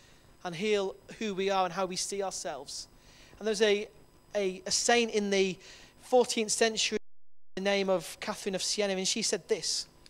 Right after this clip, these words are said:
She said, "Be who God meant you to be and you will set the world on fire." And I don't know about you, but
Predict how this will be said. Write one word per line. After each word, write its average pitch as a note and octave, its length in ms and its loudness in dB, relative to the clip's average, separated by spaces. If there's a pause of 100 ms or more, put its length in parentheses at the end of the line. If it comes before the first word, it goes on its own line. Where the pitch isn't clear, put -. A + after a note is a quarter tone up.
(500)
She A3+ 200 -2
said, G3 400 4 (220)
"Be A#3+ 260 2
who A3 80 0
God G#3+ 280 6
meant G#3 180 -2
you F#3+ 80 -6
to - 120 -12
be G3 300 2
and F#3 120 -6
you F#3+ 100 -4
will F3+ 80 -6
set - 300 -2
the F3 80 -4
world E3+ 400 -2 (320)
on E3+ 100 -12
fire." D#3+ 440 -4 (800)
And G#3+ 120 0
I B3+ 40 8
don't B3 80 2
know A3+ 160 6
about G#3 220 2
you, G#3+ 140 0
but G3+ 220 -2